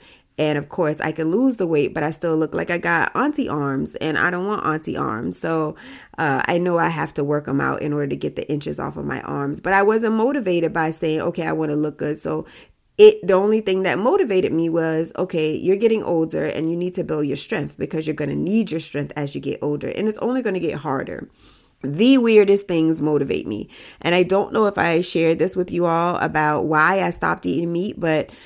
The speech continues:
I stopped eating meat not because I didn't like meat, I didn't like the taste, or I wanted to lose weight, I wanted to get healthy. It was, like, random, really. I was watching What the Health on Netflix, and it was just gross. I don't know what made me watch it. It was in a,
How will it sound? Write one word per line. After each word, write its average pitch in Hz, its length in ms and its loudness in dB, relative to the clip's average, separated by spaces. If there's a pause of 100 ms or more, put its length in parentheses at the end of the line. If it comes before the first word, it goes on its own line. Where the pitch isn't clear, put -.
(140)
I 185 80 0
stopped 220 320 4
eating 247 260 0
meat 190 200 0
not 180 220 0
because 165 400 -2
I 160 80 0
didn't 151 200 0
like 151 220 -4
meat, 170 180 -2
I 160 60 -2
didn't 160 160 0
like 156 160 -4
the 165 100 -8
taste, 160 440 -2
or 151 320 -2 (240)
I 156 100 0
wanted 180 280 2
to 170 100 -2
lose 160 280 2
weight, 156 220 2
I 151 60 -2
wanted 151 180 -4
to - 60 -16
get 147 180 -2
healthy. 190 480 -2
It 196 140 0
was, 185 260 -2
like, 175 220 0
random, 180 560 2
really. 160 400 2 (260)
I 156 140 0
was 170 120 2
watching 165 560 2
What 160 220 0
the 156 80 -4
Health 170 420 -2 (220)
on 156 320 0
Netflix, - 580 -2 (520)
and 226 160 6
it 370 80 2
was 480 180 2
just 330 180 4
gross. 160 640 2
I 220 100 2
don't 302 140 2
know 285 100 0
what 262 220 0
made 226 180 2
me 226 120 2
watch 175 320 0
it. 170 80 -4
It 170 80 0
was 165 160 -2
in 160 100 0
a, 135 120 -4